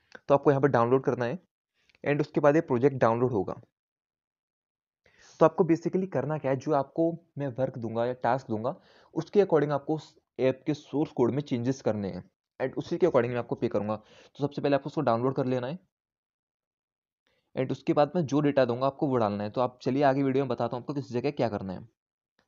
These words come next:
चलिए हमारा डेटा डाउनलोड हो चुका है, हम बैक करते हैं and यहाँ देखिए आपका सबसे ऊपर अर्निंग ऐप करके ही आ गया है। तो मैं आपको थोड़ा बेसिक बता दूँ इसमें क्या क्या चीज़ें हैं। सबसे पहले यहाँ पर चैप, tap to change lo-, icon पे आप क्लिक करेंगे तो वहाँ से आप अपना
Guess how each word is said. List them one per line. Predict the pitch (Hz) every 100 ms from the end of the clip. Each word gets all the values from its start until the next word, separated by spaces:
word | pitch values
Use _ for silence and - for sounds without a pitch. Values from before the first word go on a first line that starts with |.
| _
चलिए | 131 135
हमारा | 127 131 120 - - - 139
डेटा | 120 127
डाउनलोड | 117 107 120
हो |
चुका | 107 -
है, | 135
हम |
बैक | 117 101
करते | 113 -
हैं | 123 - _ _ _ _ _ _ _ _ _ _ _ 143
and | 147
यहाँ | 143 147
देखिए | 147 151
आपका | 143
सबसे | 151 135 151
ऊपर | 147
अर्निंग | 123 127 139 139
ऐप | -
करके | 135 147
ही | 135
आ | 101
गया | 95
है। | 92 _ _ -
तो | 135
मैं |
आपको | 135 156
थोड़ा | 139 135
बेसिक | 131 - 139
बता | -
दूँ | 127
इसमें | 135 160
क्या | 156 127
क्या | 139
चीज़ें | 131 104 92
हैं। | - _ - _ _ _ _ _ _ _ _ _ _ _ _ _ _ -
सबसे | 151 - 175
पहले | 151 151
यहाँ | 143
पर |
चैप, | 156 - 147 143 _ _ _ _ -
tap | 139 151 -
to | 160
change | - 139 135
lo-, | 131 131 120
icon | 120 135 131
पे | 143
आप | 143
क्लिक | 143
करेंगे | 143 120 123
तो | 151
वहाँ | 131 120
से | -
आप | 147
अपना | 127 120 120